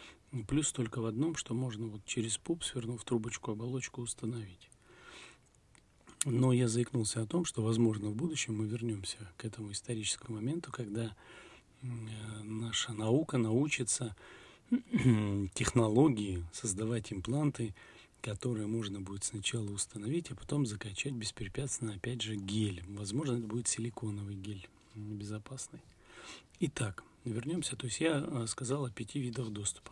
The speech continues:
Теперь я расскажу о преимуществах реолярного доступа, э, о тех преимуществах, которых нет у любого другого вида из всех описанных доступов.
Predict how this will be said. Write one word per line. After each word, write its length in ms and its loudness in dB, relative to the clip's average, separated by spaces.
Теперь 340 2
я 540 2
расскажу 680 0
о 100 -2
преимуществах 1200 4
реолярного 720 0
доступа, 600 0
э, 580 -2
о 160 0
тех 260 0
преимуществах, 640 2
которых 520 2
нет 200 4
у 60 2
любого 460 6
другого 500 6
вида 260 4
из 140 4
всех 340 2
описанных 540 -2
доступов. 460 -6